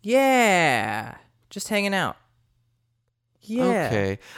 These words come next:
Speaker 2: I knew it looked familiar.
Speaker 1: So there was a Tal's. Muftak, I believe, is the name of the one in the cantina,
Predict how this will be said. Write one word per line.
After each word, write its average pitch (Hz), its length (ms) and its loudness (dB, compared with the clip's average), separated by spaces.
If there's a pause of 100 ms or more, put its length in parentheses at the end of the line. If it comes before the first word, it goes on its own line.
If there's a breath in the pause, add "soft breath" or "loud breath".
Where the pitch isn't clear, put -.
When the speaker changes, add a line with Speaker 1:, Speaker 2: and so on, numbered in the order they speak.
Speaker 2:
I 185 100 2
knew 226 320 0
it 240 100 -4
looked 160 200 -2
familiar. 120 760 -4 (140)
Speaker 1:
So 196 200 0
there 190 180 4
was 180 180 2
a 180 60 -2
Tal's. 151 760 -2 (800)
Muftak, 131 760 -2 (320)
I 113 80 -2
believe, 113 280 0
is 110 380 -4 (380)
the 127 160 -2
name 117 300 2
of 107 160 -2
the 117 100 0
one 117 440 2 (800)
in 127 120 2
the 117 60 2
cantina, 127 600 0